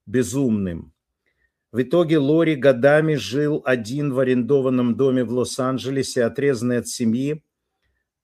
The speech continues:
э, часовыми поясами и океаном. Он медленно погружался в клиническую депрессию, которой страдал с юности. Актер признавался, что его жизнь сузилась до маршрута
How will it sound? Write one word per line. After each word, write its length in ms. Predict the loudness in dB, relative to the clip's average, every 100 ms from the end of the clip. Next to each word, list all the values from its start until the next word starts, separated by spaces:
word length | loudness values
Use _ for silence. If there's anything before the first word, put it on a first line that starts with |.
| _ 0
э, 380 | 4 4 4 -2 -6
часовыми 640 | -4 -2 0 2 2 2
поясами 680 | 2 2 2 0 0 2 4
и 60 |
океаном. 640 | 2 0 0 0 0 0 0
Он 160 | 0
медленно 460 | 0 -2 0 0 -2
погружался 720 | -4 -6 -2 0 0 0 -6
в 60 | -4
клиническую 680 | 0 0 0 -6 -6 -4
депрессию, 640 | -2 -2 -2 -2 -2 -4
которой 380 | -4 -4 -2 -2
страдал 500 | -4 -4 -2 0 -2
с 140 | -4 -4
юности. 680 | -2 -4 -8 -14 -16 -20 -20 _ _ _ -20 -20 _ _
Актер 540 | -8 -6 0 4 4 2
признавался, 1160 | 0 0 0 4 4 4 0 -2 4 6 6
что 440 | 2 -4 -2 2 2
его 340 | 2 0 0
жизнь 460 | -2 -4 -2 -2 -2
сузилась 640 | -4 -6 -2 0 0 0
до 140 | 0
маршрута 840 | 0 0 -4 -2 -2 2 2 0